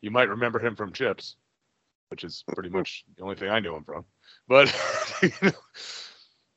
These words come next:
but, you know, so it's, it's, it, it, there's, there's, it, and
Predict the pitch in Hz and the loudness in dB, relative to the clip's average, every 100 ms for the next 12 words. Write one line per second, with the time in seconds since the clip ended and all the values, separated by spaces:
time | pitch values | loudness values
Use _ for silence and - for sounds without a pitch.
0 | _ - 147 147 196 151 127 117 _ _ | _ 4 6 8 8 8 6 2 _ _
1 | 165 175 175 - 151 160 - - 156 - | 8 10 8 4 2 2 0 0 0 0
2 | 160 143 - 160 139 - 160 139 - - | -2 -2 2 2 2 2 0 0 -2 0
3 | 151 - 156 | 2 4 2